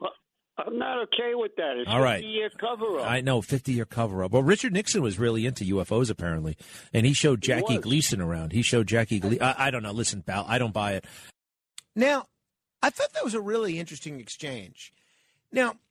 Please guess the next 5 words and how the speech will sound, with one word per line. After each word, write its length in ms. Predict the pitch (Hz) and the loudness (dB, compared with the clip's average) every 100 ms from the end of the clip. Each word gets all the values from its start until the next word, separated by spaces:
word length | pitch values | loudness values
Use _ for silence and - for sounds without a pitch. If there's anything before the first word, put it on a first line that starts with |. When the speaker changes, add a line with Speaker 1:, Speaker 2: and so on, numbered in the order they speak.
| _ _ _ _ _ _ 165 | _ _ _ _ _ _ -6
Speaker 3:
Greg, 720 | 226 370 427 247 165 160 170 _ _ _ _ _ - | 0 2 4 2 0 -4 -6 _ _ _ _ _ 0
he's 300 | 190 247 - | 2 2 -2
kind 340 | 262 320 285 | -4 -2 0
of, 200 | 226 156 | 0 0
um, 480 | 165 147 135 131 | 0 0 -2 -4